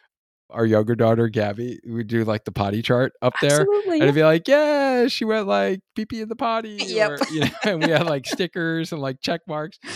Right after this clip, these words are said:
Speaker 1: And we still, like, joke about that. And luckily, she will never, ever listen to this episode 'cause she'd be totally mortified and be giving me, like, the eye roll and, you know, all of
Speaker 2: Teenagers.
Speaker 1: that. Yes, the teenage. But she will be running her first ever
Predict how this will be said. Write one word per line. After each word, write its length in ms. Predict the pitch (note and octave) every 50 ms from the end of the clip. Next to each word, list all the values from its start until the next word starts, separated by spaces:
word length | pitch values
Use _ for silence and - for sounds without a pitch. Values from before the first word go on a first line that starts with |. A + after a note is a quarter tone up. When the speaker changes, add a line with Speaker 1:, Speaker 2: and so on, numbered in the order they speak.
| - -
Speaker 1:
And 100 | - D#3
we 80 | E3 F3+
still, 200 | - A3 G3 E3
like, 160 | D3 C#3 -
joke 240 | - C#3 B2+ A#2+ -
about 260 | A#2+ B2 A2+ A#2 A#2
that. 300 | - A#2 A2+ A2 A#2 -
And 400 | F2+ A#2+ A2+ A2+ A#2 A2+ A#2 G#2+ _ _ _ _ _ _ B2
luckily, 640 | C#3 D3 - - E3 D#3 D3+ D3 D3 C#3+ C#3 C#3 - _ _ _ _ _ _ _ _ _ _ _
she 220 | - - - C3
will 160 | A#2+ A2 A2 G#2+
never, 360 | G#2 A2 A2+ A2 G#2+ A2 F#2+
ever 240 | G2+ A2+ G#2+ A2 G#2+
listen 300 | G#2 G2 - - A2+ G#2
to 100 | - A2
this 160 | G2+ G2+ - -
episode 500 | A#2+ - - A#2+ - A#2+ A#2+ A#2 A2 -
'cause 140 | - G#2
she'd 160 | - - A2 G2+
be 100 | G#2+ F#2+
totally 400 | - - - C#3 C3 B2 B2 A#2
mortified 720 | A2 A2 A2 A2 G#2+ G#2+ - A#2 G#2+ G#2 G#2 G#2+ G2+ - _ _ - - _ _ -
and 140 | G#2+ G2+ G2
be 100 | A2 G#2
giving 280 | - F#3+ G#2+ A2 G#2+
me, 80 | G#2 G#2+
like, 320 | G#2 G2+ G#2 G#2 G2+ - -
the 120 | G#2+ G#2
eye 200 | G2 G#2+ G#2+ G#2+
roll 560 | G#2 G#2+ G#2+ G#2+ G#2+ G#2+ G#2+ G#2+ G#2+ G#2+ G#2+ - -
and, 420 | G#2 G2 G2 G2+ G2+ G2+ G2+ F#2+ _
you 140 | - G#2+ G2+ G2+
know, 380 | G2 F#2 E2+ E2+ F#2 G2 - _ _ _ _ _ _ -
all 220 | A#2+ A#2 A#2 A2 G#2+
of 60 | G2
Speaker 2:
Teenagers. 180 | B2 G2+ G2 G2
Speaker 1:
that. 160 | G2 F#2+ - - - - -
Yes, 580 | A2+ G#2+ G2+ G2 G2 - - - - - - - -
the 100 | G#2 -
teenage. 480 | - - G#2+ G#2 G2+ G2+ G2+ - - _ _ _ _ _
But 180 | E3+ D#3+ B2 - _
she 380 | - - C#3+ B2+ A#2+ A#2+ G2 -
will 320 | - A2 A#2 C3 C#3 D3+ D3
be 180 | C3 C#3 B2
running 420 | A2 G#2+ A2 G#2+ G#2 G2+ G2 G2+ G#2
her 180 | G2+ G#2 G2
first 360 | - - A#2 A#2 A#2+ - -
ever 440 | - - A2+ G#2 G#2 G2+ G2+ F#2+ -